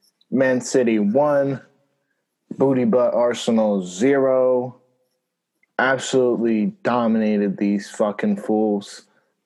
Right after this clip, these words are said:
Fifty-eight percent possession, more shots, more shots on target, more big chances created, and more big chances missed, 'cause that's how we fucking do.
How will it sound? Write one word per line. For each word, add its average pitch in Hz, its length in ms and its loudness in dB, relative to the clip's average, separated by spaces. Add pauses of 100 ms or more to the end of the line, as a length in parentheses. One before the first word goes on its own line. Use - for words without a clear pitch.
(160)
Fifty-eight 120 580 0
percent 104 480 -2
possession, 101 720 -2 (500)
more 117 300 0
shots, 101 640 -4 (120)
more 120 240 0
shots 107 440 -2
on 98 220 0
target, 95 500 -2 (640)
more 131 240 2
big 120 340 0
chances 113 500 -2
created, 107 600 -2
and 135 300 0
more 104 240 0
big 95 260 -4
chances 98 560 -4
missed, 95 440 -4
'cause 101 200 -4
that's 110 320 -4
how 107 300 -2
we 101 240 0
fucking 98 720 -4
do. 117 440 -2